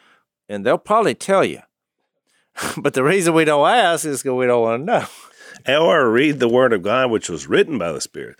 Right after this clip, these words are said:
Speaker 1: Well, exactly.
Speaker 2: I mean, that's another good way to do that. And we're, again, we're not down on, hey, if you wanna make yearly reflections and make some good changes, that's fine. But the,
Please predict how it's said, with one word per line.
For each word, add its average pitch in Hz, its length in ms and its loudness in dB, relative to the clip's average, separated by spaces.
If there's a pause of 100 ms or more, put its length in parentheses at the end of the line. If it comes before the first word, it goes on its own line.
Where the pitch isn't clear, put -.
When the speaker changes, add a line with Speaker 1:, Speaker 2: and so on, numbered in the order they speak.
Speaker 1:
Well, 87 120 -16
exactly. 87 440 -14
Speaker 2:
I - 20 -12
mean, 92 140 -8
that's 90 240 -6
another 82 260 -6
good 78 180 -10
way 76 120 -8
to 67 100 -10
do 80 160 -10
that. 82 140 -4
And 110 80 0
we're, 190 160 2 (100)
again, 127 400 0
we're 147 140 0
not 185 240 -2
down 120 240 0
on, 98 380 -2
hey, 113 160 -8
if 104 40 -10
you 127 80 -8
wanna 170 140 -2
make 143 160 -2
yearly 139 260 -6
reflections 117 680 -6
and 90 260 -14
make 101 220 -6
some 98 140 -10
good 92 180 -6
changes, 120 320 -4
that's 90 200 -2
fine. 107 260 0
But 92 140 -6
the, - 100 -8